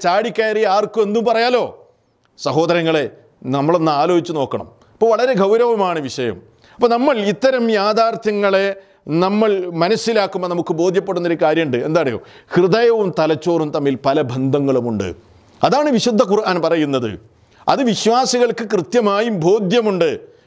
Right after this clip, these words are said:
വിശ്വാസികൾക്ക് ആ വിഷയത്തിൽ സംശയമില്ല. എന്നാൽ ഈ നിലക്ക് മതത്തെ പരിഹസിച്ച്, അതിനെ നിഷേധിച്ച്,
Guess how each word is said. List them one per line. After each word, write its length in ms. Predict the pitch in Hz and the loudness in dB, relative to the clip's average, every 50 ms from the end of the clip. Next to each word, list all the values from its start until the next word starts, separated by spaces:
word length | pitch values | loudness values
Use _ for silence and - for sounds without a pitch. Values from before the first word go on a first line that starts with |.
| - | -12
വിശ്വാസികൾക്ക് 640 | 147 - - 214 214 226 160 226 220 233 220 - 226 | -8 -2 0 0 0 2 0 0 0 0 0 0 0
ആ 60 | 220 | 0
വിഷയത്തിൽ 480 | 214 208 - - 202 214 208 214 214 208 | 0 0 -2 -2 -2 -2 -2 -2 -2 -2
സംശയമില്ല. 640 | 190 - 180 175 175 165 - 214 220 214 196 170 156 123 98 - - - - _ _ _ - | 0 0 -2 -2 -2 0 0 2 2 2 2 2 0 0 -2 -6 -10 -18 -20 _ _ _ -2
എന്നാൽ 260 | 147 185 220 226 214 196 196 | 0 0 0 0 0 0 0
ഈ 80 | 226 247 | 0 0
നിലക്ക് 340 | 247 240 226 220 226 247 | 0 0 0 0 0 -2
മതത്തെ 480 | 226 202 185 185 214 226 - - 233 240 - - 190 | -2 0 0 2 0 0 0 0 0 0 0 0 -2
പരിഹസിച്ച്, 540 | 190 202 226 226 202 - 220 185 - 226 226 | -2 0 0 0 -2 -2 -4 -6 -2 0 0
അതിനെ 280 | 202 180 196 214 220 | 0 2 0 0 0
നിഷേധിച്ച്, 640 | 202 185 170 - 208 214 220 202 214 196 - 214 233 | 0 -2 -2 0 2 2 2 2 0 -2 0 0 0